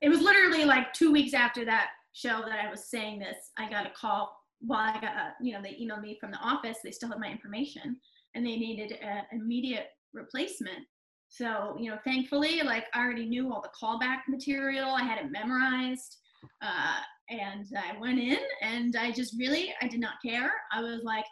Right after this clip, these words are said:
I, 'cause, you know, I was like, "I don't wanna act,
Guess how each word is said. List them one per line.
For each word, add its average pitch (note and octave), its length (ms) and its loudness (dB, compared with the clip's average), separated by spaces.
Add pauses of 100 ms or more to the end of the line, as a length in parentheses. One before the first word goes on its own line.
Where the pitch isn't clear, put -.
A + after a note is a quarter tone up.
I, G#3+ 420 -4 (480)
'cause, G3+ 160 -14 (500)
you C4 60 0
know, G#3 80 -2
I B3+ 80 -2
was C4+ 80 -2
like, - 180 -10
"I A#3+ 40 -4
don't D4 100 2
wanna G4+ 140 4
act, G#4 440 6